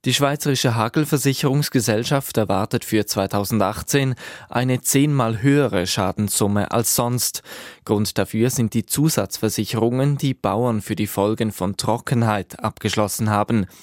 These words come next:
Diese hat vor allem Mais, Zuckerrüben oder Kartoffeln zugesetzt.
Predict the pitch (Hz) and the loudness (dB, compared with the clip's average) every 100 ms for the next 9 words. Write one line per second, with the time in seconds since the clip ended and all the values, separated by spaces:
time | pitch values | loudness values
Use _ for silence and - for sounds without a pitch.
0 | - - - - 110 104 123 131 139 - | -20 -20 -20 -4 -2 2 2 2 0 -2
1 | 131 107 113 107 95 98 156 - - 131 | 0 2 0 2 0 0 -2 -4 -2 -2
2 | 123 - 104 110 107 113 - 101 98 - | 0 -2 0 0 0 -2 -2 -2 -2 -2
3 | 117 - - 95 - 98 - 104 113 110 | -4 -2 -2 -2 0 -2 -2 -2 0 2
4 | 110 - - - | 2 0 -4 -6